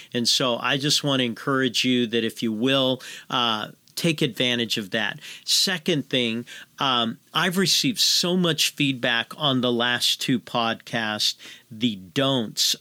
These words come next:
of problem solving. Uh, and I wanna mention that to you because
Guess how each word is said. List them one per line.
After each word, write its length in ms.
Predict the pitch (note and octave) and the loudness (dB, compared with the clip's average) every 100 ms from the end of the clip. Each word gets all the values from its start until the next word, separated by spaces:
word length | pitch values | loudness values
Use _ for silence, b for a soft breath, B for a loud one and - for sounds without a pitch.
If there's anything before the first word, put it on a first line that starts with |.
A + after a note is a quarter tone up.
| - | -4
of 180 | B2+ | -6
problem 520 | - C3 B2 A2 A#2 G#2 | -4 -2 0 0 -2 0
solving. 600 | - A#2 G#2 G2+ G#2+ G#2+ B B B B | 0 0 -2 -4 -8 -10 B B B B
Uh, 260 | C#3+ C3+ B2 - | -2 0 0 -2
and 140 | D#3 D#3 | 0 2
I 80 | |
wanna 260 | D#3 E3 F3 | 4 4 4
mention 400 | D#3+ G3+ - A3 | 4 4 4 2
that 220 | D#3 C3 | 2 0
to 140 | - C#3 | 0 2
you 160 | C3 | 4
because 760 | B2 C3 - C#3+ C3+ B2+ A2+ | 2 -2 0 0 2 2 2